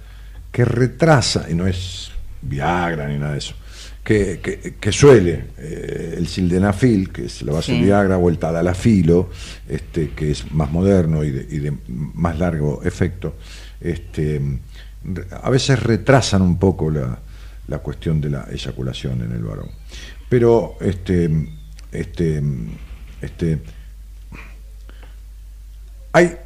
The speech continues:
Speaker 1: psicoterapeutas que empiezan a ejercitar como clínicamente para que el tipo,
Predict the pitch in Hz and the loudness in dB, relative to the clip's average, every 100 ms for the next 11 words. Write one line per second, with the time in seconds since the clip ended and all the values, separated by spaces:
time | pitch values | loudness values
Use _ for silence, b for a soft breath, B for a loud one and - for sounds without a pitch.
0 | - - - - 113 113 110 - 117 95 | -14 -4 -2 2 2 6 4 6 6 6
1 | - 90 - 110 147 - 139 107 101 - | 2 -2 -2 -2 0 0 2 0 0 -2
2 | 87 78 - 95 87 123 98 80 - 78 | -2 -2 -4 -6 0 2 4 2 -2 -2
3 | 80 80 110 123 117 104 110 117 117 - | -2 -2 -2 -2 -2 -2 0 -2 -2 -2
4 | 82 85 98 98 120 131 120 110 | -2 -4 -4 -4 -4 -4 -2 -4